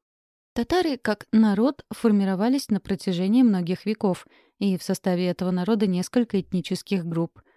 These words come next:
Они немного отличаются друг от друга диалектами, например, казанский, мишарский, сибирско-татарский, деталями национального костюма.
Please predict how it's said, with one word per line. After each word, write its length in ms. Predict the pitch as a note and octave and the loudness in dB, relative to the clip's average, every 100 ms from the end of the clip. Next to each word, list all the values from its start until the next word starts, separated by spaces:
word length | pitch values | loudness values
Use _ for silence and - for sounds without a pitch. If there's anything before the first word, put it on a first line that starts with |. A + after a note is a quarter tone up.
| _ | _
Они 340 | - A#3 G#3+ G3 | 2 4 6 4
немного 440 | F#3+ F#3+ F#3+ F3+ | 2 0 0 -2
отличаются 640 | F#3 G#3 G3+ - G#3 F3 F#3 | -2 -2 -2 -2 -4 -4 -4
друг 240 | F3+ - | -4 -4
от 100 | F3+ | -4
друга 220 | E3 E3+ | -4 -4
диалектами, 720 | E3+ A3 A#3 F#3 - F#3 F#3 - _ _ - | 0 2 2 -2 -2 0 0 -4 _ _ -4
например, 520 | G#3 - G#3 F#3 E3+ | -4 0 0 0 -2
казанский, 680 | - C4+ G3+ F3+ - - A#3 - _ | 0 0 2 0 -4 -6 -6 -6 _
мишарский, 800 | G3+ - F#3 E3+ - - A3+ A#3 _ _ | -2 -2 -2 -4 -6 -4 -4 -4 _ _
сибирско-татарский, 1300 | - - F3+ F#3 - - G3+ F#3 F3 E3 - F3+ E3+ - _ _ | -6 -2 0 -2 -2 -4 -4 -4 -6 -8 -10 -8 -8 -10 _ _
деталями 560 | - G3+ - F#3 F#3 B3+ | -2 0 0 0 4 6
национального 640 | C4 - G#3+ F3+ F3 F3 | 6 4 0 0 -2 -4
костюма. 560 | F3+ G3+ - G3+ F3 F3 | -4 -8 -4 -2 -2 -4